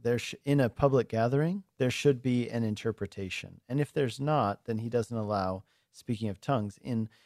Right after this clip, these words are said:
um, these gatherings, because he said the purpose is for, um, edification.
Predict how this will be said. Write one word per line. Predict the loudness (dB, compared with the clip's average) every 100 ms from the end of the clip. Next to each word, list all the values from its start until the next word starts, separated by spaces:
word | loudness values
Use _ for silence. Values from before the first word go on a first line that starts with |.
| _ _ _ -2
um, | 0 0 -4 -4
these | -4 -2
gatherings, | 2 4 4 0
because | -4 -2 0
he | 2
said | 0 2
the | 0
purpose | -4 -4 -2 0 0 0 -6
is | -8 -8
for, | -12 -2 2 2 2 -4 _ _ _ _ -6
um, | -2 -2 -4 -4 -4
edification. | -2 -4 -4 -4 -4 -6